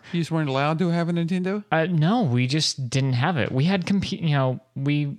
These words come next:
Speaker 2: we had our computers. We didn't have video game systems. We, we were a computer family.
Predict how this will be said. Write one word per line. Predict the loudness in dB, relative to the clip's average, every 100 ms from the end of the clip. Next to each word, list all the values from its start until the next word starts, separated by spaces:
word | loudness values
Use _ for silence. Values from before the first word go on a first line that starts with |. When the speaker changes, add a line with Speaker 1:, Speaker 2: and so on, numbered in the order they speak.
| _ _ -4
Speaker 2:
we | 0
had | 2 2
our | 0
computers. | 0 0 0 0 0 -2
We | -2
didn't | 0 0 2
have | 0
video | 2 2 2
game | 2 0
systems. | -2 -2 -4 -4 -8 -10 -14 _ _ _ _ -20 -20 _ _
We, | -4 -2
we | -2 -2 0 2
were | 2 2
a |
computer | 0 0 2 0
family. | 0 0 -2 -6